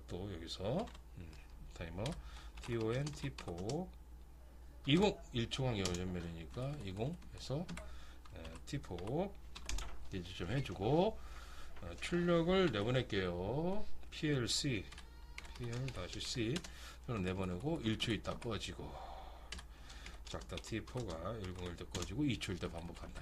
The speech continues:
이렇게 하면 되겠네. 그러면 프로그램이 다 됐습니다. 다 됐어요.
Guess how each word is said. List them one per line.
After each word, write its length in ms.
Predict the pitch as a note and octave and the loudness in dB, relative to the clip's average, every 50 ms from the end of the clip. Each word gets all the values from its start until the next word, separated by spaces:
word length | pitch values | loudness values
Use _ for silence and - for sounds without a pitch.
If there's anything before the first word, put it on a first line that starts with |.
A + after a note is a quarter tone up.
| - - | -6 -4
이렇게 220 | G#2+ G#2 G2 - | -4 -4 -2 -2
하면 160 | - F2 D2+ - | -4 -6 -6 -6
되겠네. 380 | - D#2 C#2+ C2+ - - - - - - - - - - - - - - - - - - - - | -10 -10 -10 -10 -10 -10 -10 -10 -10 -10 -8 -8 -8 -8 -8 -8 -8 -8 -8 -10 -10 -10 -6 -4
그러면 460 | C3 C3 B2 D#3 B2+ C3 C#3 C#3 C3 | -2 0 0 2 2 2 2 2 0
프로그램이 920 | - - D3+ D3 C3+ C3 A#2 A2 G2+ G2 A2 B2+ C#3 C#3 C#3 C#3 C#3 - | -2 -2 0 0 2 2 2 2 0 0 2 2 2 4 4 2 2 0
다 200 | - - F2 F2 | -2 -2 -4 -4
됐습니다. 600 | - F2 E2 - - - - F#2 F2 E2 D#2+ D#2+ D#2+ D#2+ D#2+ E2+ G#2 B2+ D3 D3 D3+ - - - - - - - - - - - - - - - - - - - - - - - - - - - - - - - | -4 -4 -4 -2 -2 -2 -4 -4 -6 -6 -8 -8 -8 -8 -6 -6 -4 -4 -4 -6 -8 -10 -12 -12 -14 -14 -14 -14 -14 -12 -12 -12 -12 -12 -12 -12 -12 -10 -10 -10 -10 -10 -10 -12 -12 -12 -12 -12 -12 -12 -10 -10
다 120 | - G2 F#2+ | -10 -8 -8
됐어요. 680 | F#2+ F2 - - - - E2+ E2 D#2+ E2 F#2+ B2+ D#3 | -8 -6 -6 -6 -6 -6 -8 -8 -8 -6 -6 -6 -6